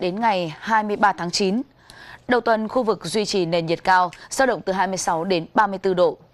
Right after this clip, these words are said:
Từ ngày hai mươi hai đến ngày hai mươi ba tháng chín, nhiệt độ giảm nhẹ xuống mức hai mươi lăm đến ba mươi hai độ. Thời tiết vẫn tương đối oi nóng. Cơ quan khí tượng cảnh báo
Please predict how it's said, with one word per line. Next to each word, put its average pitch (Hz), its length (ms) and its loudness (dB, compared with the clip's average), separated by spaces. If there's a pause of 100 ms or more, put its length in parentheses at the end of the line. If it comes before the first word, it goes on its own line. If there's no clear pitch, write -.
(320)
Từ 247 100 2
ngày 220 160 -2
hai 247 160 -2
mươi 247 60 -4
hai 247 180 0
đến 185 220 -2
ngày 226 160 0
hai 190 160 -2
mươi - 20 -8
ba 202 100 2
tháng 180 160 -6
chín, 208 320 0 (260)
nhiệt 220 180 0
độ 175 220 0
giảm 147 280 -2
nhẹ 170 200 -2
xuống 170 340 -4
mức - 140 -4
hai 214 180 -4
mươi 196 40 -4
lăm 208 160 2 (260)
đến 185 320 0
ba 202 140 2
mươi 190 120 -6
hai 185 140 0
độ. 185 220 2 (440)
Thời 226 140 0
tiết 285 260 -2
vẫn 196 280 0
tương 196 240 0
đối 170 180 2
oi 180 200 -2
nóng. 175 300 -2 (580)
Cơ 254 120 4
quan 208 220 2
khí 208 140 -4
tượng 208 160 -2
cảnh 160 200 -2
báo 170 320 2